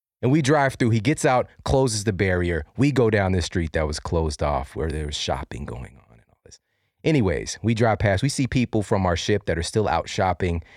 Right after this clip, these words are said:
and we're good. All right, we get there, plenty of time. He went from the worst guy ever to Jason Bourne.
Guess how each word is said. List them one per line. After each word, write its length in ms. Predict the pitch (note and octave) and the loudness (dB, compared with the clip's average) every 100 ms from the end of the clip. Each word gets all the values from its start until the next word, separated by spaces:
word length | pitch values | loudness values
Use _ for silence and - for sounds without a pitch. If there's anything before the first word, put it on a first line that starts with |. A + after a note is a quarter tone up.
| - - | -20 -12
and 160 | D#2 | -8
we're 140 | D#2 D#2 | -6 -6
good. 400 | C#2+ D#2 B1 - - _ _ - | -4 -4 -4 -8 -16 _ _ -12
All 80 | D#2 | -6
right, 100 | D2 | -4
we 140 | E2 | -4
get 320 | D2+ A2+ A2+ | 0 -2 0
there, 420 | - G#2 G2+ F#2+ F#2+ - | 0 2 2 0 -2 -10
plenty 440 | - A#2+ C#3 D3 | -6 0 2 2
of 120 | B2 F2+ | 0 0
time. 560 | F#2 E2 D2 C#2 C2+ - _ _ _ | -2 0 -2 -4 -6 -12 _ _ _
He 180 | B2 C3 | 0 2
went 260 | C3 G#2+ | 2 0
from 580 | - F#2+ F2+ D#2+ D#2 C#2+ - _ _ _ _ _ _ _ - | -2 0 2 0 -2 -6 -12 _ _ _ _ _ _ _ -6
the 100 | E2 | -4
worst 720 | D#2 F2 F#2+ G2 G2+ - - | -2 0 0 0 -2 -10 -4
guy 540 | F2 D#2+ C#2 C#2 C2+ - | 0 0 0 -2 -8 -6
ever 640 | F2+ F#2 D#2+ C2+ G1+ E2 - - | 0 0 -2 -6 -8 -10 -16 -10
to 80 | D2 | -8
Jason 360 | D#2 D2+ E2 | -6 -6 -8
Bourne. 340 | D#2 - E2 | -8 -10 -12